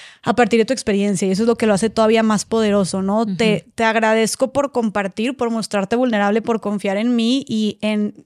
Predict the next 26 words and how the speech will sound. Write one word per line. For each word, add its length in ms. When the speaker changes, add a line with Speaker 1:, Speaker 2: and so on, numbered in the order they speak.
Speaker 1:
la 260
comunidad, 640
de 80
sentirte 480
cómoda 500
mostrando 540
todas 320
estas 240
facetas 400
de 80
tu 140
vida 140
y 60
todos 240
estos 160
aprendizajes 580
que 140
no 120
ha 40
de 80
ser 180
fácil. 480
Te 80
agradezco 380
de 80
corazón 480